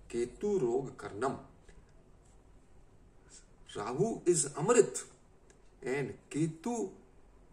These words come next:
because it is the lower portion, uh, and it has no head, so Ketu is disease karka. And Rahu is not disease karka. Rahu becomes a disease karka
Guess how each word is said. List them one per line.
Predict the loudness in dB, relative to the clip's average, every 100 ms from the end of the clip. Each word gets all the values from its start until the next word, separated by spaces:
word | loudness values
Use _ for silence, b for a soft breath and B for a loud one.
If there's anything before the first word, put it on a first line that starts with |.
| -18 -4
because | 0 0 0 -2 -4 -10 -16 -10
it | 2
is | 2 4
the | 0
lower | 4 6 4
portion, | 6 6 8 4 2 -2 -14 -20 -20 -20 -20 -20 -20 -12 -6
uh, | -6 -4
and | -4 -2 -2 -4 -12 -18 -18 -6
it | -4 -2
has | -2 0
no | 6 6
head, | 10 10 10 8 -10 -20 -20
so | -14 -6 -6 -6
Ketu | -8 -6 -4 -6 -4 0
is | 0 0 -6 -14 -6
disease | -2 0 0 -2
karka. | -6 -6 -8 -10 -12 -20 b b b b b -14 -10
And | -8 -6 -6 -6
Rahu | -4 -2 2
is | 4 4
not | 2 0 0
disease | -2 0 0
karka. | -4 -8 -10 -10
Rahu | -6 0 2
becomes | 2 0 -2 -2
a | -4
disease | -4 -2 -2 -2
karka | -6 -4 -2 -2